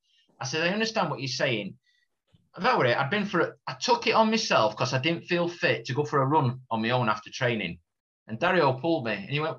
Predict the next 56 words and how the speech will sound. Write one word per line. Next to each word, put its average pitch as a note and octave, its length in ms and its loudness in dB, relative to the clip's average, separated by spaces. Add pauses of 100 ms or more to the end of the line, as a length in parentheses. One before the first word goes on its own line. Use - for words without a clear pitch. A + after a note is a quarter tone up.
"What, C3+ 180 -10
what, D3+ 260 -8
what E3+ 100 -2
are F3 40 -4
you F3+ 60 -4
doing?" G#3+ 340 -2 (720)
And D3 100 -2
I - 20 -4
said, D#3+ 160 0
"I'm E3 120 0
going A3 160 4
for E3+ 160 0
a D3 40 2
run, F#3+ 200 -2
Dario." B2+ 280 2
I A2 60 4
said, C#3 200 -6
"I C#3+ 120 -10
don't A3 240 -2
feel D3+ 220 -2
fit D3+ 260 -8
in A#2+ 160 -4
games." D3 340 2
I A#2 40 -10
said, B2+ 180 -6
"I'm C3 180 2
not, E3 220 -2
I'm D#3+ 140 -4
not F#3+ 200 0
feeling D3+ 440 -2 (240)
fit - 180 -4
like C3 200 2
that." - 160 -4 (280)
"Well, B3 260 2
we're E3 120 0
doing A2+ 220 2
all F#2 180 0
these F2+ 260 -8
weights, B3 380 -2
we're C#3+ 100 -2
doing A2 180 2
all G2 140 2
that. G#3+ 140 4
This C3+ 140 -6
compensates C3 640 -2
the E3 100 -6
run." G#3+ 160 0
I D#3+ 60 0
said, C3+ 200 -8
"Dario," F#3 320 0
I A#2 100 -2
says, C3 200 -6
the D3 120 -2
way A3 220 2
I G#3+ 180 4
am, F#3+ 300 0